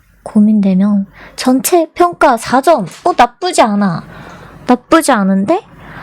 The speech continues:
하면서 이렇게 검색을 해볼 수 있다.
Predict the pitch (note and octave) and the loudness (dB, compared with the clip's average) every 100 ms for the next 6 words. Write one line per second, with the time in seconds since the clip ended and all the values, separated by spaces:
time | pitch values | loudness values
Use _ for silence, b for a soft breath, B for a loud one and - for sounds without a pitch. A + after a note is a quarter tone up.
0 | B - D4+ D#4+ D#4+ E4 F#4 F#4+ G4 - | B -4 -2 -2 -4 -2 -2 -2 -4 -16
1 | - - - C4 C#4+ C#4+ D4 D4 D4+ - | -18 -14 -6 -2 0 0 0 0 -2 -6
2 | - D4 C4+ G3+ G#3+ C4+ B3+ B3 B3+ C#4 | -6 -4 -2 -2 0 0 0 -2 -2 -4
3 | B3+ - - F3 F3 F3 F#3 F#3 E3+ F#3+ | -6 -8 -8 -6 -4 -2 -2 -2 -4 -6